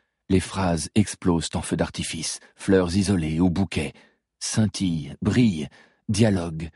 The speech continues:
entre intention et correction, deviennent constellation. Yann se perd dans la galaxie de mots.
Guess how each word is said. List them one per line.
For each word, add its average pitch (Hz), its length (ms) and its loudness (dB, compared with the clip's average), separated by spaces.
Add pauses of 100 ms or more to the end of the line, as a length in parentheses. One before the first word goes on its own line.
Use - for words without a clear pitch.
(140)
entre - 240 0
intention 110 500 2
et 98 80 2
correction, 85 540 -4 (580)
deviennent 92 500 4
constellation. 85 840 -2 (1300)
Yann 80 360 2
se - 160 -2
perd 80 440 0
dans 85 120 -2
la 87 100 2
galaxie 82 460 -2
de - 100 -6
mots. 71 260 -8